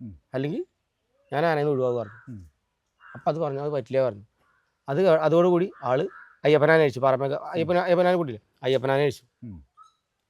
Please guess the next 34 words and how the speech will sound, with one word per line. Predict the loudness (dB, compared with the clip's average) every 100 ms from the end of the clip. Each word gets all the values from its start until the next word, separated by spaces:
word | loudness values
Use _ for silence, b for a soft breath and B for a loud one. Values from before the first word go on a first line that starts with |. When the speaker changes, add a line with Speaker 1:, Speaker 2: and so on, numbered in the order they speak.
| _ _
Speaker 1:
പിന്നെ | -8 -6
നമ്മൾ | -6 -2
കാശാനിക്ക് | -2 -2 -6 -4
ചുമതല | -4 -2
Speaker 2:
ആ, |
Speaker 1:
ചോദിച്ചു. | -4 -4 -2
Speaker 2:
കാശാനക്കുട്ടി | 0 2 2 2 0
പിന്നെ | -2 0
ചുമതല | 2 2 2
കയറ്റി. | 0 -2 -8
Speaker 1:
ഉം. | -14 -6
Speaker 2:
ചുമതല | -2 2 2
എന്ന് | 2
പറഞ്ഞാൽ | 0 0 2
അതിനെ | 2
നല്ല | 2 0 0
രീതിക്ക് | -2 -4 -4
ഞാൻ | -2 0
അഞ്ചാറ് | 0 0 0 0
കൊല്ലം | 0 -4 -6 -12 _
Speaker 1:
ഉം. | -18 -18 -20 -6
Speaker 2:
കൊണ്ട് | -2 2
നടന്നു, | 2 0 0
നല്ല | 0 2 2
രീതിക്ക്. | 0 -4 -12 _ _
ഞാൻ | -2 2
കൊണ്ട് | 2 2
നടക്കുന്ന | 0 0 0
കാലത്ത് | 0 0 0
ആന | -2 0 0 0
തന്നെയായിരുന്നു | 0 -2 -4
അത്. | -14 _ -16
Speaker 1:
ഉം. | -16 -18
Speaker 2:
ആ. | -20